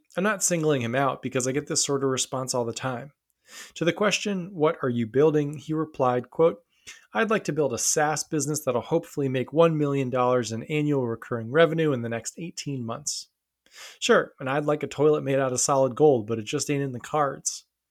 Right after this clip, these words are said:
Founders routinely make the mistake of thinking our businesses are about us. They aren't. Your customer doesn't care that you want one million in annual recurring revenue or that you want a SaaS business in the first place.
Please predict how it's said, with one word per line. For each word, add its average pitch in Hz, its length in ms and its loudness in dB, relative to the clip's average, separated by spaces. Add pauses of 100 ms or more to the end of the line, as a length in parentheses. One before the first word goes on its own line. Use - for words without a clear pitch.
(560)
Founders 226 500 2
routinely 190 580 0
make 160 180 0
the 147 80 -4
mistake 127 440 -2
of 120 100 -4
thinking 131 360 -6
our 117 200 -4
businesses 143 640 0
are 120 240 -2
about 113 280 -4 (100)
us. - 420 -6 (400)
They 135 100 2
aren't. 113 300 -4 (720)
Your 165 100 0
customer 202 480 2
doesn't 165 380 0
care 147 200 4
that 147 120 2
you 135 120 -2
want 120 260 0
one 117 220 -4
million 113 320 -2
in 110 140 -4
annual 107 300 -6
recurring 113 400 -8
revenue 165 480 6
or 175 280 2
that 160 160 0
you 151 120 0
want 147 180 2
a 135 40 0
SaaS 143 320 0
business 131 380 -4
in 127 80 -6
the 113 80 -8
first 151 340 0
place. - 360 -10